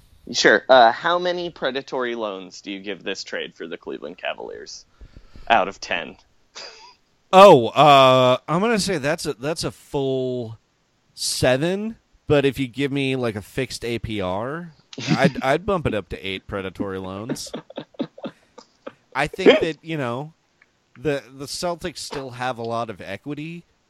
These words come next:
Speaker 2: but I could see their team going underwater. Like, like
Speaker 1: <laughs> And, uh, on the Boston Celtics so-, uh,
Speaker 2: Yeah.
Speaker 1: side, Sean, how many,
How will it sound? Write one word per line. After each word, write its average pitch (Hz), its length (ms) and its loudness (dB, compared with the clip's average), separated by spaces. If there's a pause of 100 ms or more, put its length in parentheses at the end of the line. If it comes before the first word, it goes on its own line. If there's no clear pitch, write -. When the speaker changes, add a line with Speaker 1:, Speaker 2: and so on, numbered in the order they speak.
Speaker 2:
but 120 320 0
I 139 120 -8
could - 200 -12
see 262 220 -10
their 233 180 -6
team 226 420 -14
going 208 380 -8
underwater. 190 840 -14 (120)
Like, 131 180 -14 (220)
like 151 240 -6
Speaker 1:
<laughs> 123 180 2 (2250)
And, 131 380 6
uh, 120 320 4 (400)
on 143 160 -4
the 135 80 -6
Boston 139 420 -4
Celtics 135 440 -8
so-, 95 260 -14 (220)
uh, 123 60 -8
Speaker 2:
Yeah. 90 140 -4
Speaker 1:
side, 87 280 -8
Sean, 90 340 -12 (580)
how 147 440 -2
many, 123 560 -6